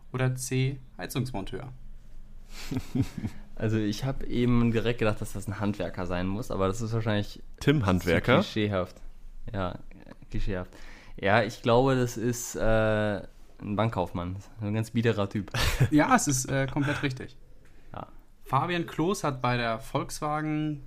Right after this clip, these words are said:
Speaker 1: Bank in Braunschweig Bankkaufmann gelernt.
Speaker 3: So sieht er auch aus, der Fabian.
Speaker 1: So.
Speaker 2: Richtig im
Speaker 1: Einfach
Speaker 2: Anzug.
Speaker 1: mal, das ging aber fix hier. Mensch, Max. Nicht lange überlegt, zugeschlagen.
Speaker 3: Ja, das machst du doch auch immer so.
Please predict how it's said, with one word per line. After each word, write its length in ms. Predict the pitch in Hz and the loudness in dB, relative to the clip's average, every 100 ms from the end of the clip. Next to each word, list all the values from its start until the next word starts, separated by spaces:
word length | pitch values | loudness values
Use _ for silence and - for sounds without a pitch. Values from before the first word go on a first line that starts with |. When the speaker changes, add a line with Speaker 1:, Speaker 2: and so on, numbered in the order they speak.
| - | -4
Speaker 1:
Bank 340 | 117 127 127 | 0 2 2
in 160 | 135 127 | 2 2
Braunschweig 680 | 113 101 107 - 101 104 - - | 0 -4 -6 -8 -8 -8 -10 -8
Bankkaufmann 580 | 107 107 - 104 98 101 | -8 -6 -4 -4 -6 -8
gelernt. 420 | - 120 127 127 - - - - | -6 -6 -6 -6 -8 -10 -10 -10
Speaker 3:
So 200 | 104 139 | 0 4
sieht 180 | 151 143 | 6 8
er 100 | 117 | 10
auch 160 | 101 98 | 10 8
aus, 240 | 82 85 | 6 4
der 140 | 85 | 0
Fabian. 480 | 87 87 - - - - - - - | -2 0 0 -2 -4 -6 -12 -12 -12
Speaker 1:
So. 300 | - - 101 78 - - - - - - - - - - - - | -10 -8 -8 -8 -16 -20 -20 -16 -14 -14 -14 -16 -16 -18 -14 -6
Speaker 2:
Richtig 200 | 104 107 | -2 0
im 120 | - | 2
Speaker 1:
Einfach 140 | 98 | 2
Speaker 2:
Anzug. 140 | 113 127 | 4 4
Speaker 1:
mal, 340 | 127 139 139 - 143 131 135 | 6 4 0 -6 -6 -4 -4
das 180 | 104 - | -2 -2
ging 140 | 127 | 0
aber 180 | 185 113 | 2 2
fix 320 | - 131 127 | 0 -6 -6
hier. 160 | - 101 | -6 -4
Mensch, 280 | 101 113 - | -2 -4 -4
Max. 340 | 120 131 - - | -6 -6 -12 -6
Nicht 140 | 123 127 | 0 2
lange 160 | 143 | 4
überlegt, 420 | 127 120 135 151 | 4 4 2 0
zugeschlagen. 680 | - 170 151 147 143 143 143 - - - - | -2 -6 -4 -4 -2 -2 -4 -8 -12 -14 -2
Speaker 3:
Ja, 140 | 113 131 | 2 4
das 160 | 123 | 2
machst 180 | - 131 | 0 0
du 40 | 139 | 0
doch 120 | 135 | 2
auch 160 | 120 | 2
immer 240 | 113 95 92 | 2 2 2
so. 180 | 90 | 0